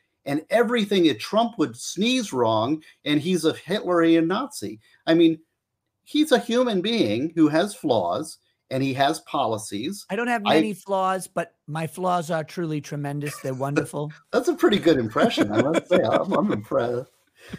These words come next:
Speaker 2: But,
Speaker 1: What,
Speaker 2: uh,
Speaker 1: we got more super chats or what's, uh
Speaker 2: We, we do, but, but I just wanna, like, the reason I bring up the Hunter Biden story as a crux is there was a, there was a survey done,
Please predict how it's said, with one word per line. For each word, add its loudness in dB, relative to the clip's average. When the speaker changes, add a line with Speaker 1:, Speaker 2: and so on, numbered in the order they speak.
Speaker 2:
But, 6
Speaker 1:
What, 12
Speaker 2:
uh, 6
Speaker 1:
we 2
got 8
more 4
super -2
chats -2
or -2
what's, -4
uh -2
Speaker 2:
We, 2
we 2
do, 2
but, 0
but 2
I 2
just -8
wanna, -6
like, -2
the 0
reason -2
I 0
bring -2
up -6
the -4
Hunter -4
Biden 0
story -4
as -6
a -10
crux -6
is -8
there 2
was 0
a, -2
there -2
was -2
a -4
survey -6
done, -14